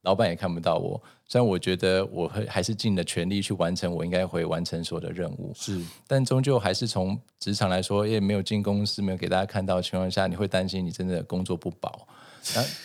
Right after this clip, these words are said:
Speaker 1: 来到一个反差这么大的时候，你会真正深刻理解到，原来这个就是这间公司给到对人的关怀的一种文化。
Speaker 2: 几年前的事啊？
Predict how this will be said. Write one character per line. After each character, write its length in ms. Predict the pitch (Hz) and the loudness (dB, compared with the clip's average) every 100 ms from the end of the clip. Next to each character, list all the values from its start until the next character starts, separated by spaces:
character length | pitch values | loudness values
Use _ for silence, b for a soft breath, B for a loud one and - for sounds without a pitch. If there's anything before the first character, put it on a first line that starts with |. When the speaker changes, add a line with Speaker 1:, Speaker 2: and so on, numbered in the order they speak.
| - | -2
Speaker 1:
来 140 | 107 | 2
到 120 | 143 | 4
一 60 | 135 | 2
个 80 | 123 | 2
反 240 | - 85 | -2 -2
差 140 | 101 117 | 0 0
这 120 | 117 | 0
么 120 | 98 | -2
大 220 | 101 104 | 0 2
的 40 | 90 | 0
时 160 | - | 0
候， 80 | 98 | 0
你 80 | 90 | 2
会 100 | 117 | 0
真 240 | 110 113 | 0 0
正 160 | 120 110 | 2 0
深 220 | - 110 | 0 0
刻 160 | 110 101 | 2 0
理 140 | 95 | 0
解 120 | 92 | 0
到， 240 | 87 95 95 | 2 2 2
原 140 | 95 98 | 2 2
来 100 | 104 | 2
这 160 | 117 | 0
个 100 | 101 | -2
就 160 | 90 104 | -2 -2
是 160 | - | -4
这 140 | 101 98 | -4 -4
间 180 | 90 92 | -2 -2
公 220 | 90 92 | -2 -2
司 160 | 87 | -4
给 160 | 90 80 | -4 -2
到 220 | 90 87 - | 2 2 0
对 220 | - 92 | -4 -4
人 220 | 85 82 | -2 -2
的 80 | 87 | -2
关 240 | 87 92 92 | 0 0 0
怀 160 | 82 78 | -4 -6
的 80 | |
一 40 | 80 | -6
种 160 | 73 73 | -8 -8
文 160 | - | -8
化。 340 | 117 - - - _ _ _ _ | -12 -12 -16 -16 _ _ _ _
Speaker 2:
几 180 | - 107 | -6 -2
年 160 | 107 | -2
前 160 | 117 98 | -2 -2
的 80 | 92 | -4
事 160 | - | -4
啊？ 220 | 82 69 | -6 -8